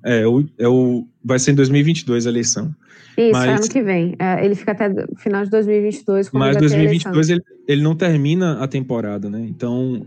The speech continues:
Speaker 1: é, dois mil, a eleição é em setembro. Então, esse, é, dois mil e vinte e um, <laughs> a temporada ainda pra ele mostrar serviço, chegar dois mil e vinte e dois com mais chances de ser reeleito. Então, não sei como é que vai ser a situação,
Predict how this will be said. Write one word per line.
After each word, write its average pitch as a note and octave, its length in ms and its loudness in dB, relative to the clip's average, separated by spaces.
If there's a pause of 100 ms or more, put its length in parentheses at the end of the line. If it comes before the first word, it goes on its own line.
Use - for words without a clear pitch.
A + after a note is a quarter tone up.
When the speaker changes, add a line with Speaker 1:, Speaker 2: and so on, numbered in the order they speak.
Speaker 1:
é, A2 380 -4
dois A2+ 160 -2
mil, C3 300 0
a A#2+ 80 0
eleição C3 360 2
é C3+ 60 2
em C3+ 40 0
setembro. A2+ 540 -2
Então, B2 320 -4 (340)
esse, C3+ 640 2
é, A2+ 220 0
dois A#2 160 -2
mil B2+ 100 0
e B2 40 -2
vinte B2+ 180 -4
e - 60 -2
um, B2 100 0
<laughs> - 120 -4
a D3+ 40 2
temporada C3 440 0
ainda A#2+ 140 0
pra A#2+ 120 -2
ele B2+ 100 0
mostrar B2+ 260 0
serviço, B2 560 0 (500)
chegar B2 260 0
dois B2+ 160 2
mil B2+ 100 2
e B2+ 40 2
vinte C3+ 180 0
e - 60 -8
dois B2 180 2
com - 100 -2
mais C#3+ 160 2
chances C#3 380 0
de C#3 80 -2
ser C#3+ 180 4
reeleito. C#3 440 2 (480)
Então, D3+ 120 -2
não F#3 100 0
sei D3+ 440 2 (280)
como B2+ 160 -2
é C3 40 0
que B2+ 120 -8
vai B2 120 -4
ser B2 160 -4
a B2 40 -2
situação, A#2+ 680 -2